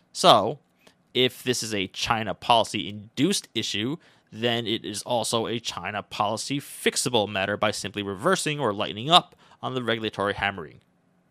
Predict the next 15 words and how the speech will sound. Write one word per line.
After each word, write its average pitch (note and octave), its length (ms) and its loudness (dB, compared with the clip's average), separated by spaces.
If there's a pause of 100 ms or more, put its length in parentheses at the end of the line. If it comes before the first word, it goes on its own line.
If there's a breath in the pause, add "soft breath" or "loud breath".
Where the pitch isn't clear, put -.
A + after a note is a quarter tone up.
Or F2+ 240 -2
so F2 320 -2
they E2+ 240 -4
think. - 380 -6 (1300 soft breath)
And F3 280 6
so C#3+ 280 4
that's C3+ 540 2
why, A2+ 380 4
in B2 320 -2
large G#2+ 260 2
part, G#2+ 240 2
you A2 120 -4
had G#2 260 -2
Premier A2 260 -2
Li F#2+ 380 -4